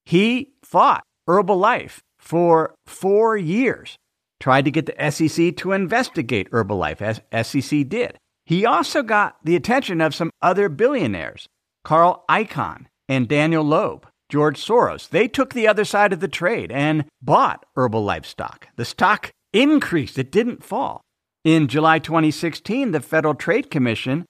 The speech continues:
settled with Herbalife. Herbalife agreed to pay two hundred million dollars in consumer relief,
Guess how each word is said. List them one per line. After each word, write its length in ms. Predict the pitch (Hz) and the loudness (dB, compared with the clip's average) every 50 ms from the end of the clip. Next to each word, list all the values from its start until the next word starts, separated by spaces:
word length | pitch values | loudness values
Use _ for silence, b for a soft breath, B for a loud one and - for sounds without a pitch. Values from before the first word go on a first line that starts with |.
| _ _ _ | _ _ _
settled 600 | - - - - 254 311 339 226 156 139 135 135 | -16 -12 -6 0 0 2 2 4 4 2 2 2
with 260 | 127 147 160 160 - _ _ - | 0 -2 -2 -2 -4 _ _ 0
Herbalife. 580 | 185 208 202 147 143 117 98 82 67 62 - - | 2 2 2 2 2 0 0 -2 -2 -4 -8 -4
Herbalife 540 | - 131 139 170 175 165 160 165 156 - - | -2 -2 0 0 2 2 4 2 2 -2 -4
agreed 280 | - 147 143 170 175 160 | -6 0 2 2 2 2
to 80 | 170 | 0
pay 180 | - - 156 156 | -2 0 0 0
two 400 | 147 - _ - - - 233 240 | 0 -2 _ -8 -4 -2 -2 -2
hundred 360 | - - 214 202 214 214 - _ - | -2 -4 -6 -4 -4 -6 -8 _ -2
million 360 | 131 160 180 190 196 185 165 | -2 0 0 0 0 -2 0
dollars 500 | 156 151 156 143 98 69 - - - - _ _ _ - | 0 0 0 0 -2 -6 -10 -16 -20 -20 _ _ _ 0
in 160 | - 135 127 117 | 2 2 2 2
consumer 480 | - 120 110 - - 143 135 135 127 | 0 -2 -2 0 2 2 4 4 2
relief, 400 | 113 110 101 92 69 60 - - | 0 -2 -4 -6 -8 -10 -16 -20